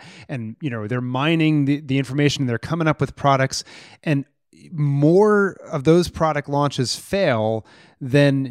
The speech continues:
new programs in higher education. And I, I just thought that was interesting, just sort of level set a little bit of the perspective. Now,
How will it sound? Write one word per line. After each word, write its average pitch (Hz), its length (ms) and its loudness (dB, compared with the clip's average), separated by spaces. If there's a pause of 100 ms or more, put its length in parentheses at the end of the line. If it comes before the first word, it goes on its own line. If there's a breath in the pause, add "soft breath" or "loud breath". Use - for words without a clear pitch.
new 147 160 4
programs 139 520 0
in 120 100 -8
higher 113 260 -4
education. 110 600 -8
And 139 140 -4
I, 165 100 -2
I 175 120 -2
just 220 200 -2
thought 262 140 -2
that 190 140 2
was 151 120 2
interesting, 139 480 -2
just 117 180 -6
sort 143 200 2
of 98 160 -6
level 123 320 -4
set 170 260 -2
a 156 100 -8
little 139 200 0
bit 127 160 -2
of 131 60 -2
the 120 80 -4
perspective. 131 580 -4
Now, 135 300 0